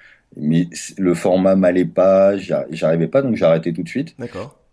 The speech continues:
Speaker 1: Et c'est, ça a recommencé, euh, fin d'année dernière et début de cette année, où, euh,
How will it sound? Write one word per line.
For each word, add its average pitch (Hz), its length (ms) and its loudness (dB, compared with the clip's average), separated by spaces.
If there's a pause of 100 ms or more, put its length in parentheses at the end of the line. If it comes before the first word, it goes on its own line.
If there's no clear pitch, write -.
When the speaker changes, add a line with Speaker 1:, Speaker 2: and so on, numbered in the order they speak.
Speaker 1:
Et 85 160 0
c'est, 90 260 -4
ça 95 140 0
a - 20 2
recommencé, 107 600 -4
euh, 76 640 -4
fin - 240 -2
d'année 90 200 2
dernière 90 360 2
et 85 60 0
début 80 240 0
de 82 40 -8
cette 85 220 -4
année, 120 380 0 (100)
où, 131 300 4
euh, 85 640 2